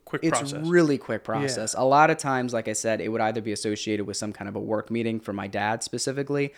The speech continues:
Speaker 1: Gotcha.
Speaker 2: or we would just make a weekend out of it. So that
Speaker 1: Wow.
Speaker 2: was really interesting because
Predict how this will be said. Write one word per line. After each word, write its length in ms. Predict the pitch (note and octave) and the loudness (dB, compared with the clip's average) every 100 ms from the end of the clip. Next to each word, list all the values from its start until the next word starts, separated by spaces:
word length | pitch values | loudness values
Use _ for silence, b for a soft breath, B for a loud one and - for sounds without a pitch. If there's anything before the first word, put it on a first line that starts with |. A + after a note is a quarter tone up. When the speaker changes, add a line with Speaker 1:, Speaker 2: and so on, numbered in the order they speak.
| B | B
Speaker 1:
Gotcha. 260 | A#2+ A#2 G3 | -12 2 6
Speaker 2:
or 180 | E3+ D3+ | 8 6
we 180 | - C3+ | 2 0
would 120 | B2+ | 0
just 180 | A#2 A2 | -4 -4
make 160 | G2+ | -6
a 40 | F2+ | -6
weekend 360 | F2 - F2 | -8 -8 -10
out 140 | F2+ F#2+ | -12 -12
of 100 | E2+ | -12
it. 200 | C#2 - | -10 -6
So 120 | B2+ | -2
that 220 | C3+ D#3+ | 2 4
Speaker 1:
Wow. 40 | G#3 | 2
Speaker 2:
was 140 | E3+ | -2
really 280 | C#3 C3+ A#2+ | -2 -2 -2
interesting 440 | A2+ A2+ G#2+ G#2+ | -4 -8 -10 -8
because 320 | G#2 A2 A2+ | -8 -6 -8